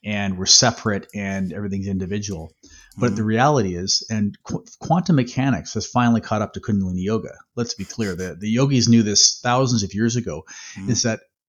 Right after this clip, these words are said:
Speaker 1: everything in the universe is, is simply vibration.
Speaker 2: Mm.
Speaker 1: It's, it's vibration, it's light, it's, it's sound,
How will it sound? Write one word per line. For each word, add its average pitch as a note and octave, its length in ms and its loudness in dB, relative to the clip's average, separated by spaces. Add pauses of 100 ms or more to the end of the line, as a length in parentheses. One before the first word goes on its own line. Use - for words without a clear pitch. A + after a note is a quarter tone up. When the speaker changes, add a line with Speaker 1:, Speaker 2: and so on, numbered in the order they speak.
(120)
Speaker 1:
everything C#3 800 2
in A2 120 2
the G#2 80 2
universe G#2 540 0
is, - 220 0
is A2 180 4
simply A2+ 320 2
vibration. F#2+ 720 -4 (340)
Speaker 2:
Mm. G2 240 -10
Speaker 1:
It's, - 380 -4
it's G2+ 160 -8
vibration, A2 680 0
it's F2+ 180 -4
light, G#2+ 340 -2
it's, - 480 0
it's - 140 0
sound, A2 480 2